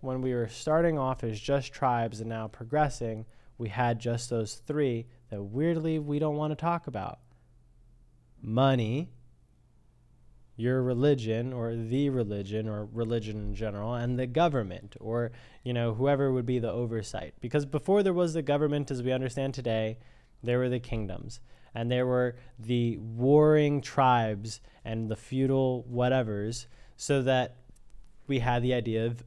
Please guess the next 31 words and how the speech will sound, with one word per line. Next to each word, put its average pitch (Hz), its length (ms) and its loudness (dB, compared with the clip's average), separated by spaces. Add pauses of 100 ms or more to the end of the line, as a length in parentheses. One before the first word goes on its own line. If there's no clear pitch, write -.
(140)
paying 101 580 -8
tribute, 156 520 2 (280)
right? 127 160 2
Hey, 120 320 4 (400)
pay 147 240 6
us 170 200 4
tribute, 127 480 0
whether 123 220 2
that 120 220 0
be 120 160 0
in 107 160 -6
food, 180 580 4
that 120 220 0
be 113 160 0
in 104 320 -4
people, 175 600 2 (200)
that 127 240 0
be 123 180 2
in 107 140 -2
gold, 170 580 8
that 123 160 2
be 113 160 0
in 107 120 -2
clothing, 160 680 4
whatever. 123 680 2 (220)
Whatever 170 460 4
you 156 260 4
have 151 160 6
a 139 80 4
lot 127 260 4
of, 175 320 6